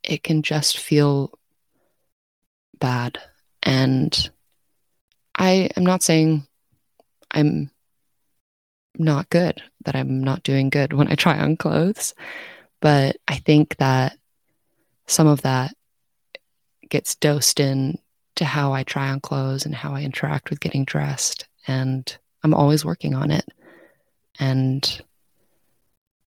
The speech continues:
long-term goal is to, like, fully love my whole body in all the clothes that I decide to put on it. But yeah, so that's some of the reasons why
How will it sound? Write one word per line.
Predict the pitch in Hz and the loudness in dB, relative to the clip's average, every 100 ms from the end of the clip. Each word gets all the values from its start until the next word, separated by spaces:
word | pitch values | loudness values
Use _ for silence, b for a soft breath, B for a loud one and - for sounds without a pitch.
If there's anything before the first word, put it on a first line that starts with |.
| _ _ | _ _
long-term | 156 147 147 - 143 135 131 | 0 2 2 2 2 2 0
goal | 131 147 135 147 | 0 0 2 0
is | 139 - | -2 -4
to, | 160 | -4
like, | 160 - | -4 -6
fully | - 147 139 131 | -4 2 2 2
love | 131 131 135 143 143 - - - _ _ _ _ _ _ - | 0 0 -2 -2 -6 -12 -16 -18 _ _ _ _ _ _ -4
my | |
whole | 147 143 151 | -2 0 0
body | 170 190 175 - 196 - _ _ - | 0 -4 -4 -4 -8 -12 _ _ 0
in | 160 | 2
all | 165 214 | 4 2
the | 156 | 0
clothes | - - - - | -4 -10 -10 -6
that | 165 | -4
I | 160 | -4
decide | - 151 147 135 | -6 -6 -4 -4
to | - 147 139 _ _ _ | -4 -6 -8 _ _ _
put | - - | -2 0
on | 131 135 | 0 -2
it. | 151 - _ _ _ B B B B B B _ | -4 -8 _ _ _ B B B B B B _
But | 160 151 - - - _ _ _ _ _ _ _ _ _ _ _ | 4 4 0 -6 -8 _ _ _ _ _ _ _ _ _ _ _
yeah, | 254 220 160 143 - _ _ | 0 2 2 -2 -8 _ _
so | - 190 | -2 0
that's | 190 - - - _ _ _ - | 0 -2 -6 -10 _ _ _ -6
some | - 156 151 | 0 4 4
of | 156 | 4
the | |
reasons | 147 147 147 147 - | 2 0 0 -2 -2
why | 147 143 143 156 | -4 -2 -4 -6